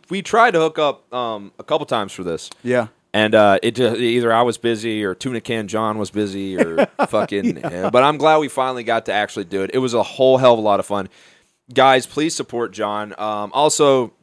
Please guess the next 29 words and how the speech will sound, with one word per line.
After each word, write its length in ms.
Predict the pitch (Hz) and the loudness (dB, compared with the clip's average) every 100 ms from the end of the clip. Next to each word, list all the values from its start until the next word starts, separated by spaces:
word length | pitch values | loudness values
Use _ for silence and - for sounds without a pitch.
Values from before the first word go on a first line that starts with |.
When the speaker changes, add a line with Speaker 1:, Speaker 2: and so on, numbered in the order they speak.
| _ | _
Speaker 1:
you 280 | 117 127 151 | -12 -10 -8
still 220 | - 160 | -2 -2
doing 220 | 147 143 | 0 -2
Murder 220 | 127 127 | -2 -2
States 240 | 127 131 123 | -2 -4 -6
of 80 | 117 | -6
Mind? 280 | 110 123 147 | -6 -4 2
Speaker 2:
Yes. 320 | 180 117 - - _ | 2 2 -6 -20 _
Uh, 220 | - 165 160 | -2 0 2
we've 180 | 202 196 | -2 0
been 120 | 214 | 2
on 220 | 196 190 | 2 0
hiatus, 640 | 147 147 147 165 170 - - | -2 2 4 4 2 -2 -4
uh, 200 | 117 117 | 2 2
Speaker 1:
Okay. 40 | 113 | 0
Speaker 2:
since 420 | - 127 123 - _ _ _ | -2 -2 -4 -12 _ _ _
Dan 300 | 120 147 156 | 0 2 2
lost 280 | 147 143 135 | 2 0 0
his 120 | 117 | -8
mother 260 | 110 120 120 | -4 -2 -4
a 540 | 113 _ _ _ _ | -6 _ _ _ _
couple 220 | - 120 113 | -10 -8 -4
months 260 | 117 117 | -4 -4
Speaker 1:
Yes. 80 | 117 | -4
Speaker 2:
ago 120 | 117 | -4
to 60 | 107 | -4
co-, 200 | - 113 | -6 -6
uh, 180 | 101 95 | -6 -8
covid, 420 | - 120 117 113 | -4 -4 -2 -6